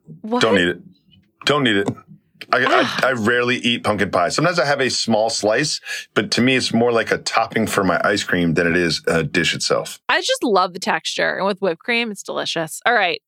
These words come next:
Speaker 1: let's move on. Um, Van Leeuwen is like, are, are they hard on cash? What's the deal? Because they keep releasing these novelty flavors and, like,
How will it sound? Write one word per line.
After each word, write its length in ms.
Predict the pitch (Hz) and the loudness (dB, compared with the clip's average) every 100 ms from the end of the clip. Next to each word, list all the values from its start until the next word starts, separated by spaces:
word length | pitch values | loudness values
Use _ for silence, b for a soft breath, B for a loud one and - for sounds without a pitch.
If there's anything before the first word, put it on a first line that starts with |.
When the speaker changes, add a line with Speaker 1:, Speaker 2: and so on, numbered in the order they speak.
| - | -4
Speaker 1:
let's 180 | 240 240 | -2 0
move 160 | 240 190 | 0 0
on. 260 | 156 156 - - B B B - | 0 -4 -10 -20 B B B -2
Um, 440 | 269 269 269 269 262 226 | 2 2 0 0 -4 -2
Van 300 | 330 427 370 | 0 0 0
Leeuwen 360 | 330 370 415 427 | 0 2 0 0
is 140 | 359 311 | -2 0
like, 360 | 320 311 240 - _ _ _ | -2 -2 -6 -18 _ _ _
are, 160 | - 262 - | -2 -2 -2
are 120 | 247 | -2
they 120 | 247 | 0
hard 320 | 262 254 262 285 | 0 0 0 0
on 180 | 254 | -2
cash? 520 | 226 226 247 440 - 262 | -2 0 0 0 -2 -4
What's 180 | 277 | -4
the 100 | - | -2
deal? 260 | 220 190 160 | 0 0 0
Because 260 | 185 262 208 | -2 -2 -2
they 100 | 233 | -2
keep 280 | - 302 - | -2 -2 0
releasing 720 | 349 311 294 - 247 208 202 | -2 0 -2 0 -2 -2 -2
these 280 | 214 208 202 | -2 -2 0
novelty 600 | 202 208 226 247 285 254 | 2 2 0 -2 -2 -2
flavors 640 | 202 190 233 302 320 - b b b 254 | 0 0 0 0 -2 -8 b b b 0
and, 80 | |
like, 120 | 247 | 0